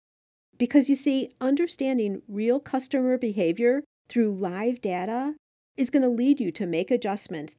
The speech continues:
that will allow you to truly move the needle in your business. Keep in mind what Mercer said. Start small and easy, and then you can ask more complex questions later.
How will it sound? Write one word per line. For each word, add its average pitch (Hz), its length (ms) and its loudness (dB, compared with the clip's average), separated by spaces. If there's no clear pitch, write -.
that 196 140 -2
will 196 160 -2
allow 185 240 -2
you 185 180 0
to - 120 -8
truly 285 800 2
move 202 440 2
the 185 100 0
needle 170 460 -2
in 196 120 -2
your 170 120 0
business. - 760 -8
Keep 302 200 4
in 392 160 2
mind 262 300 0
what 240 140 2
Mercer 190 320 -4
said. - 440 -6
Start - 380 -4
small 180 600 -6
and 311 160 4
easy, 190 600 0
and 269 140 4
then 294 120 6
you 320 100 6
can 311 140 4
ask 254 280 -2
more 214 240 -4
complex 190 600 -8
questions 247 640 0
later. 165 560 -6